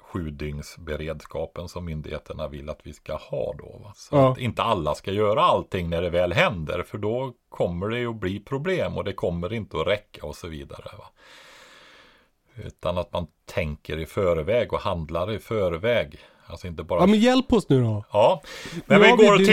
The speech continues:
Speaker 1: tittar
Speaker 2: på
Speaker 1: på
Speaker 2: oss.
Speaker 1: det om det blir ett, det allvarliga scenariot, så är det ju så här att det är ju bara att hoppas att de har underhållit reservkraften och sett till att reservkraften på sjukhusen fungerar.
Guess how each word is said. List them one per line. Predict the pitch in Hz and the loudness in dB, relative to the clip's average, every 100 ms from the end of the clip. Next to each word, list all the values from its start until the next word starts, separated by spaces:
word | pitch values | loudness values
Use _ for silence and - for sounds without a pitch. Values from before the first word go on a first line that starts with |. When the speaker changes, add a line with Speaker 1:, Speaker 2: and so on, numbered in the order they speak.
| 180 | 8
Speaker 1:
tittar | 208 220 | 8 8
Speaker 2:
på | |
Speaker 1:
på | 202 | 8
Speaker 2:
oss. | 165 | 8
Speaker 1:
det | 131 | 8
om | 143 | 6
det | 156 | 2
blir | 143 139 131 | 2 4 6
ett, | 131 139 | 4 4
det | 139 | 4
allvarliga | 156 120 104 101 104 | 4 4 4 4 4
scenariot, | 127 117 90 87 92 | 4 4 4 4 2
så | 196 | 4
är | 160 | 4
det | 107 | 4
ju | 147 | 2
så | 160 190 | 2 4
här | 143 98 98 - | 6 6 4 4
att | 120 117 - | 2 2 0
det | - | 2
är | 185 | 2
ju | 180 | 4
bara | 208 175 | 4 6
att | 147 139 - | 4 2 2
hoppas | 190 - _ 214 208 | 2 2 _ 4 6
att | 165 - | 4 2
de | 139 131 | 0 2
har | 143 | 4
underhållit | 143 127 131 131 185 202 202 196 | 2 2 0 2 2 2 0 0
reservkraften | 185 175 190 156 95 107 98 - 113 113 | 0 2 4 4 2 2 0 0 -4 -2
och | |
sett | 139 127 | -2 -2
till | 123 127 | 0 0
att | 170 147 | 0 -2
reservkraften | 135 156 131 95 107 101 - 110 | -2 0 2 0 0 0 0 -6
på | 104 110 | -4 -4
sjukhusen | - 110 90 101 87 - 90 | 0 0 0 -4 -4 -4 -4
fungerar. | 120 117 226 202 87 82 - 107 | -4 -2 2 2 4 2 -2 -8